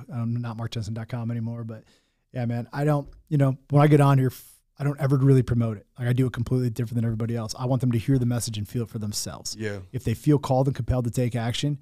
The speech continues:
Speaker 1: just go click I Am a Comeback or Google I am a comeback dot com and find out what it is, and,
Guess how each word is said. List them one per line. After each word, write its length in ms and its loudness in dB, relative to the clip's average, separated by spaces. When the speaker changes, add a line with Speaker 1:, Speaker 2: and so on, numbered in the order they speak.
Speaker 1:
just 260 0
go 220 2
click 440 -4
I 120 -2
Am 140 2
a 20 0
Comeback 320 -2
or 80 -2
Google 320 2
I 100 0
am 80 2
a 60 -2
comeback 340 -2
dot 200 -4
com 260 -2
and 120 -4
find 300 -4
out 140 -4
what 140 -4
it 100 -4
is, 200 -4
and, 180 -10